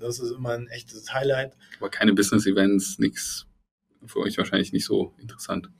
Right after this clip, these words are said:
Speaker 1: Ist nicht so interessant. Ich habe jetzt eine eigentlich ganz
Speaker 2: Mhm.
Speaker 1: coole Einladung bekommen, passte aber zeitlich nicht und eigentlich businessmäßig hatte ich da auch, glaube ich, nichts von.
Speaker 2: Mhm.
Speaker 1: Das war so eine Startup-Messe in Paris.
Speaker 2: Mhm.
Speaker 1: Äh,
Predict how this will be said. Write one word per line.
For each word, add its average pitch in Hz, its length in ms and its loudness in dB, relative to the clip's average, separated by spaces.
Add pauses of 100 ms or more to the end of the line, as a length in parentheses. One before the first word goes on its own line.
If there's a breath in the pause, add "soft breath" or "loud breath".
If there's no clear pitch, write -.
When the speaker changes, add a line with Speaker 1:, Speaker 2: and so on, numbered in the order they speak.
(140)
Speaker 1:
Ist 120 160 0
nicht 165 140 6
so 156 60 4
interessant. 139 320 2
Ich 123 80 2
habe 175 120 4
jetzt 175 80 2
eine 160 180 0
eigentlich 175 220 0
ganz 151 160 4
Speaker 2:
Mhm. - 80 0
Speaker 1:
coole 175 160 4
Einladung 165 380 4
bekommen, 147 420 -2 (320 loud breath)
passte 151 260 0
aber 123 180 2
zeitlich 131 400 0
nicht 143 220 4
und 120 80 0
eigentlich 127 340 0 (380)
businessmäßig 131 920 6
hatte - 140 -4
ich 127 60 -6
da 110 100 4
auch, - 140 -2
glaube - 180 -6
ich, - 100 -6
nichts 110 200 -12
von. 107 280 -4 (200 loud breath)
Speaker 2:
Mhm. 110 100 8
Speaker 1:
Das 101 140 8
war 127 100 10
so 120 80 10
eine 120 140 8
Startup-Messe 123 640 2
in 104 120 -2
Paris. 113 520 -4 (380 loud breath)
Speaker 2:
Mhm. 98 320 -4
Speaker 1:
Äh, 117 140 -8